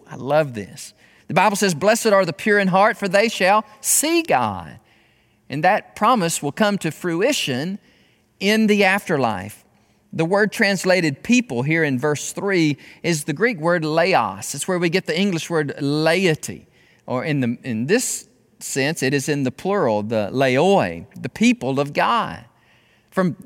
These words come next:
remember the promise that God made Abraham in Genesis twelve, that through his seed, the nations of the earth will be blessed. Of course, the Christ will come through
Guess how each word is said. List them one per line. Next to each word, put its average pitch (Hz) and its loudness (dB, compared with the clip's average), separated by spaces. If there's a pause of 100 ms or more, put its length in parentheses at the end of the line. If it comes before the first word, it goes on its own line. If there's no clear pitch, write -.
(120)
remember 254 0
the 254 2
promise 254 0
that 202 -8
God 247 2
made 262 2
Abraham 175 0
in 113 0
Genesis 165 -2
twelve, 165 -6 (540)
that 190 2
through 220 4
his 214 6
seed, 233 2
the 165 0
nations 185 0
of 190 0
the 180 -2
earth 202 0
will 170 -2
be 170 0
blessed. 190 0
Of 147 -12
course, 190 -4
the - -6
Christ 202 0
will 147 -6
come 220 -2
through 123 -4